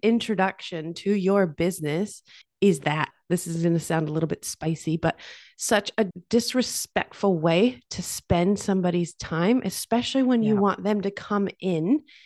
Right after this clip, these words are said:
Speaker 1: and take work off of your plate and also
Speaker 2: And then
Speaker 1: be
Speaker 2: come back the next day. <laughs>
Speaker 1: and be a part of your business and truly believe in what you're doing and enrolling them into your company culture,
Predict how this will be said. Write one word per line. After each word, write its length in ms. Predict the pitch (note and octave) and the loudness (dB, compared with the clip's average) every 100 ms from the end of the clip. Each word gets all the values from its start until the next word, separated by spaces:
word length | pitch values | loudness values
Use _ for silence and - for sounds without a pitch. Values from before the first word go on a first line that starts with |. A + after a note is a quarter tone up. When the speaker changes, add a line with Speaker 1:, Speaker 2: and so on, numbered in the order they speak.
| - - | -18 -6
Speaker 1:
and 160 | G3 F#3 | -6 -4
take 340 | A3+ - - | -4 -4 -8
work 360 | F3 E3 F#3+ - - | -4 2 2 0 -4
off 260 | F#3 F3 | -2 0
of 180 | G3+ F#3 | -2 0
your 160 | F3+ F3+ | 0 0
plate 500 | - F3+ E3+ - - - - - | 0 0 0 -2 -10 -20 -20 -4
and 140 | G#3+ - | -2 2
also 180 | F#3 F3+ | 4 6
Speaker 2:
And 80 | F3 | 6
then 140 | F3 | 6
Speaker 1:
be 60 | D#4 | 6
Speaker 2:
come 100 | G3 | 6
back 140 | E3+ D#3+ | 6 4
the 100 | D#3+ | 2
next 280 | D#3 F#2 - | 0 -2 0
day. 260 | D#3 D#3 F#3+ - | 0 0 2 2
<laughs> 160 | A#4 | 4
Speaker 1:
and 240 | E4+ F4+ G4 G4 - - | 6 8 8 4 0 -4
be 140 | C4 | 0
a 80 | A#3 | 0
part 420 | - - A3 - | -2 0 0 2
of 160 | G3 F#3 | 0 0
your 600 | E3+ G3 F3+ F#3 F3 E3+ - | 2 2 2 0 -2 -4 0
business 600 | G3+ F3 E3+ E3+ E3 - - | 0 0 0 0 -2 -8 -4
and 160 | G3 F3+ | -2 -2
truly 380 | - A#3+ A#3 A#3 | 2 4 4 4
believe 560 | F#3+ F3+ F3+ A3 G#3 | 2 2 4 4 4
in 140 | F3+ F3 | 2 2
what 180 | F3+ | 2
you're 140 | F3+ F3 | 0 -4
doing 440 | D#3+ F#3+ F3+ E3+ - | -2 -2 -2 -4 -4
and 100 | F#3 | -2
enrolling 580 | F3 E3+ F3+ G3 G#3 F#3+ | 0 0 2 2 2 0
them 200 | F3 F3+ | -2 -4
into 320 | F3 F3+ - | -4 -6 -2
your 120 | F3+ | 0
company 420 | F3 F3+ E3 E3+ D#3+ | 0 -2 -2 -2 -2
culture, 560 | - D#3+ - E3+ E3 | -2 -4 -2 -4 -4